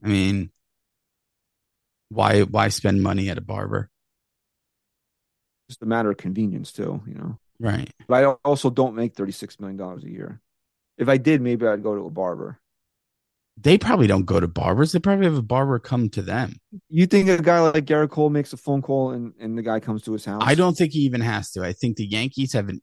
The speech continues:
Speaker 1: in-house barber.
Speaker 2: Jason Zillo looks and be like, "Oh, Gary, you're a little rough around the neck. Let me call Tony."
Speaker 1: Absolutely.
Speaker 2: You think it's Italian barber? They have to have an
Speaker 1: Definitely.
Speaker 2: Italian barber.
Speaker 1: One hundred percent.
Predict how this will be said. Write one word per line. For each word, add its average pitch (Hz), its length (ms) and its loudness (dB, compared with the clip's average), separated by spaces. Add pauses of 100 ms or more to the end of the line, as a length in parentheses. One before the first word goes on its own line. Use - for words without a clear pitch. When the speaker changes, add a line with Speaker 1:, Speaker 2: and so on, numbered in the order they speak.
Speaker 1:
in-house 120 1000 0 (120)
barber. 92 420 -4 (680)
Speaker 2:
Jason 147 300 2
Zillo 139 340 6
looks 139 240 2
and 127 140 0
be 123 40 -2 (200)
like, 120 160 -2
"Oh, 135 100 2
Gary, 123 240 0
you're 120 80 0
a 123 40 0
little 123 140 -2
rough 123 260 -4
around 117 200 -8
the 110 80 -6
neck. 113 220 -6
Let 117 100 -8
me 117 100 -6
call - 480 -8
Tony." 117 380 0 (500)
Speaker 1:
Absolutely. 104 600 -4 (360)
Speaker 2:
You 139 100 4
think 208 100 6
it's 202 120 2
Italian 147 440 0
barber? 170 460 -2
They 131 240 -6
have 139 80 0
to 117 60 4
have 101 80 4
an 90 60 -2
Speaker 1:
Definitely. 98 320 0
Speaker 2:
Italian 92 280 -18
barber. 92 320 -12
Speaker 1:
One 104 160 4
hundred 98 260 2
percent. - 340 -8